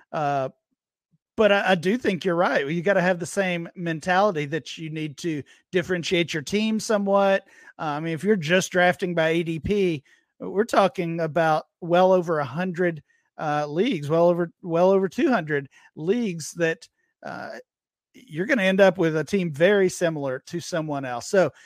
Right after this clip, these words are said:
you've gotta mix it up a little bit. Um, you've gotta stay active in, in, i-, you know, in the league as far as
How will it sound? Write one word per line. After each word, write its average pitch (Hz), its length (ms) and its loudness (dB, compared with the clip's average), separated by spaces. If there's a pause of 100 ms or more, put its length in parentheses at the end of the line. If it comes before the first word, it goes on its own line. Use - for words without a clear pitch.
(120)
you've 175 200 -6
gotta 220 200 8
mix 220 300 0
it 208 40 4
up 190 200 4
a - 20 2
little 151 280 -2
bit. 143 340 0 (340)
Um, 143 540 -4 (720)
you've 151 120 -8
gotta 185 200 2
stay 185 220 4
active 175 540 2
in, 160 220 -10
in, 175 440 -4 (100)
i-, - 240 -14 (240)
you 170 260 -10
know, 143 140 -2
in 175 100 2
the 180 80 4
league 160 380 2
as 139 160 -4
far 156 280 4
as 143 220 -2